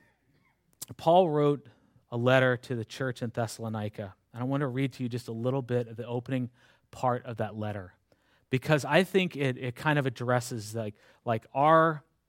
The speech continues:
thinking as far as our positioning, right? That we think we've got to have this big, huge position like Paul. And what this, this, this opening part of, of this chapter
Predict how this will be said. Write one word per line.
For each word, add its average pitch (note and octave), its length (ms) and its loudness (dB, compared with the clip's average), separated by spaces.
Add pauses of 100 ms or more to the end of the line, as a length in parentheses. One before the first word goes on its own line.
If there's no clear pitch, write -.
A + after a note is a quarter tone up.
(300)
thinking D3 460 2
as A2+ 140 -12
far B2+ 160 -4
as B2 100 -4
our C3 80 -2
positioning, D#3 600 2
right? D#3+ 260 4 (440)
That C3+ 100 0
we D#3+ 160 -2
think F3 400 -2
we've C#3+ 140 -2
got D3 140 2
to B2+ 60 2
have C3+ 200 2
this C3 160 -4
big, D#3 580 2 (240)
huge E3 720 -4 (960)
position E3 500 2
like B2+ 220 -2
Paul. D#3+ 500 -10 (1300)
And D#3+ 280 4
what A3+ 200 8
this, - 220 2
this, D3+ 360 0 (480)
this D#3 240 -2
opening F#3+ 360 0
part E3+ 300 2
of, D3 240 -2
of C3+ 240 -6
this - 340 -6 (140)
chapter D#3 540 2